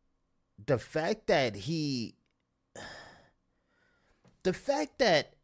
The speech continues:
the fact that he can get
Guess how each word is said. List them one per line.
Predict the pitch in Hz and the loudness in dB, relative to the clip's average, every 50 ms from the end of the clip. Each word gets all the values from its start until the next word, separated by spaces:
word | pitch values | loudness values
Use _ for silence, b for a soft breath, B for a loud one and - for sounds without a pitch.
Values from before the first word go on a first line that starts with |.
| _ - | _ -8
the | 127 131 165 | -2 0 0
fact | 147 - - - 233 240 226 226 - | 0 0 0 2 2 4 2 2 2
that | 240 226 208 190 175 151 - - _ _ - | 4 6 6 6 6 4 0 -4 _ _ -14
he | - - 156 208 | -8 -4 -4 -4
can | 190 - - 202 196 165 151 127 107 101 - - _ _ _ _ _ _ _ _ - 120 101 - | -2 0 0 2 4 4 2 2 0 -2 -6 -10 _ _ _ _ _ _ _ _ -16 -16 -14 -4
get | - 156 185 190 190 185 - - | 0 4 4 4 4 2 -2 -10